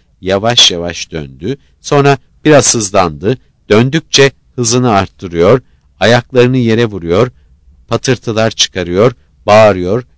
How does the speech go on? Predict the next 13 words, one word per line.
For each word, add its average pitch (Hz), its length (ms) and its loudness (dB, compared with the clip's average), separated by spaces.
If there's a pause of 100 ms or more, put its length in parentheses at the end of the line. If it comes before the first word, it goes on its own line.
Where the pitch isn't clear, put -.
(120)
gözünü 107 600 -4
bir 104 180 -8 (100)
kuş - 260 -6
kadar 90 420 -8 (320)
büyük 110 280 -8
kelebekten 90 680 -8 (320)
bir 139 120 2
türlü 98 580 -10
ayıramıyor, 95 680 -8 (300)
kelebek 135 520 2
de 123 180 2 (300)
"Bana 151 280 4
mısın?" 113 440 -2